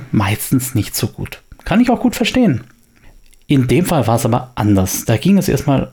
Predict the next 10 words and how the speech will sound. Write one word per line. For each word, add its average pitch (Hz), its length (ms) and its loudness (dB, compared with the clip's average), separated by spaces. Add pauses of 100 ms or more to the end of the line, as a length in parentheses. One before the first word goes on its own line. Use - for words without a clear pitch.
(120)
um 131 320 2
Verhandeln, 139 580 2
wie 104 60 2
gesagt. - 460 -2 (680)
Das - 180 0
heißt, 190 440 0 (320)
es - 160 -8
ging 101 140 0
um 95 140 0
Shadowrun. 175 560 2